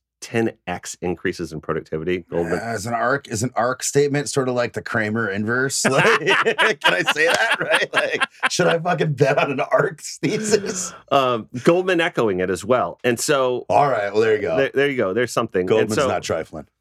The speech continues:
Speaker 1: I think three hundred million jobs or something like that was they said.
Speaker 2: Yeah.
Speaker 1: And so, look, um, these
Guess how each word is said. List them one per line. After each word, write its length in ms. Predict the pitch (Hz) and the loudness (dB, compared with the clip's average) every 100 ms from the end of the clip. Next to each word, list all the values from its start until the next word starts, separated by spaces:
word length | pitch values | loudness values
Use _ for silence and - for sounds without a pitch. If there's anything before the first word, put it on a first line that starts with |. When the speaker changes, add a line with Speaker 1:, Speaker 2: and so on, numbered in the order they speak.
| _ _ _ - | _ _ _ -2
Speaker 1:
I 160 | 120 120 | 0 2
think 240 | 131 - | -2 -2
three 160 | 143 151 | -2 0
hundred 200 | 143 110 | 0 0
million 280 | 117 110 | 0 0
jobs 320 | 95 92 90 - | 0 -2 -2 -4
or 20 | |
something 220 | 98 87 | -6 -4
like 100 | 82 | -2
that 180 | 90 69 | -2 -2
was 120 | 80 | -4
they 100 | 85 | -4
said. 220 | 78 76 - | -6 -12 -10
Speaker 2:
Yeah. 240 | 67 - - | -10 -10 -4
Speaker 1:
And 220 | 104 104 - | 0 0 0
so, 400 | 139 120 113 - _ _ _ _ _ _ _ - _ | 0 0 -2 -8 _ _ _ _ _ _ _ -20 _
look, 340 | 123 123 - - | 2 2 -2 -2
um, 400 | 110 98 90 82 _ - | 0 0 -2 -6 _ -12
these 360 | 92 117 123 | -4 -2 -2